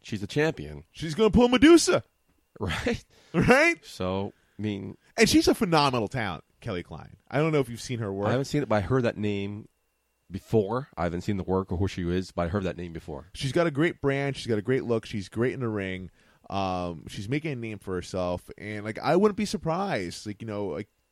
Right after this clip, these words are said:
Speaker 2: now that she's fired, hey, you're, she's a champion. You know, R O H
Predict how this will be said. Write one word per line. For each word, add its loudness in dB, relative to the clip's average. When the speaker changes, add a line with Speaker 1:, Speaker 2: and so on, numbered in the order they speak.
Speaker 2:
now -4
that -2
she's -8
fired, 0
hey, 2
you're, 4
she's -6
a 0
champion. -2
You -2
know, 0
R 4
O 4
H -2